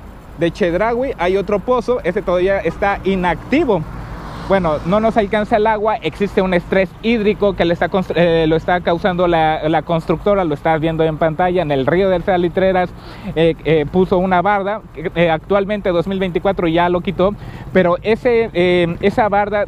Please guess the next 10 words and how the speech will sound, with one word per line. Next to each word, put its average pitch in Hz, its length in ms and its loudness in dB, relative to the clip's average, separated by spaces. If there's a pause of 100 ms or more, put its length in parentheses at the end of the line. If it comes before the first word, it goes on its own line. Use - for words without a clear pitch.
duró 185 420 2 (300)
décadas, 185 640 2 (340)
décadas 233 600 2 (140)
y 185 80 0
décadas, 180 500 2
es 180 240 2
decir, 214 200 4
existe 196 360 0
un 196 100 2
estrés 185 360 0